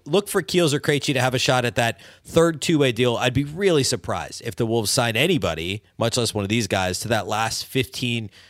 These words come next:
that last spot, the fifteenth roster spot, the standard deal. Um, that would be a partially guaranteed deal to, to be on the Wolves standard roster, just because I think they're gonna leave it open for some flexibility, and, um, there's really no need to fill it right now. I think you wait, see if you get through training camp healthy.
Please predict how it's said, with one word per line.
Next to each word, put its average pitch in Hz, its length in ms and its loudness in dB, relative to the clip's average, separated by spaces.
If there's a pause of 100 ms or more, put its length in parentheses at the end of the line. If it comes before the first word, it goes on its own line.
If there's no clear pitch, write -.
(340)
that 107 180 -4
last 123 300 0
spot, 95 280 -2
the - 80 -6
fifteenth 135 460 -2
roster 107 320 0
spot, 98 300 -2
the 98 80 -6
standard 127 520 -2
deal. 98 360 -2 (440)
Um, 104 440 -2 (160)
that 113 180 0
would 110 140 0
be 110 80 2
a 104 40 -2
partially 117 380 0
guaranteed 101 460 -4
deal 98 420 0
to, 110 160 -2
to 98 220 -6
be 98 120 -2
on 113 200 0
the 110 60 0
Wolves 98 200 -4
standard 101 320 -4
roster, 98 480 -2 (540)
just 190 180 2
because 165 320 4
I 139 140 4
think 143 180 -2
they're 135 120 2
gonna 127 120 2
leave 120 160 2
it 113 80 2
open 113 180 0
for 117 140 -4
some 110 200 -2
flexibility, 107 880 0
and, 104 500 0 (100)
um, 95 520 0 (240)
there's 123 180 4
really 143 160 6
no 120 140 4
need 110 280 0
to 107 100 -2
fill 104 200 -2
it - 80 -8
right 90 220 -6
now. 87 140 -4
I 82 60 -6
think 101 220 -6
you 110 80 2
wait, 110 300 2
see - 140 -2
if 101 60 -6
you 110 60 -4
get 104 140 0
through 104 100 -6
training 101 280 -4
camp 101 200 -2
healthy. 113 460 0